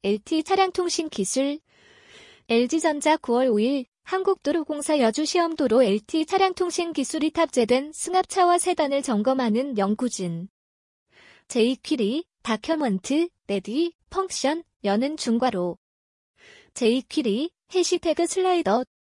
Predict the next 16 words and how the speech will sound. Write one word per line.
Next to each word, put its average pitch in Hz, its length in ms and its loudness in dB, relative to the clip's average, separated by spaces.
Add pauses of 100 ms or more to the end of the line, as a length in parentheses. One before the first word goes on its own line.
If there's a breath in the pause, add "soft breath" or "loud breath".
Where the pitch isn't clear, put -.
아울 254 260 2
캐러셀, 302 720 0 (180)
여는 247 360 0
중괄호. 226 580 0 (560)
아이템즈 294 600 0
콜론 339 440 2
일. 175 300 -2 (560)
스마트 370 420 0
스피드 349 440 -2
콜론 330 360 2
이백. 208 340 -2 (580)
오토플레이 339 680 0
콜론 349 400 4
트루. 190 400 -4 (560)
오토플레이 339 720 0
타임아웃 349 480 0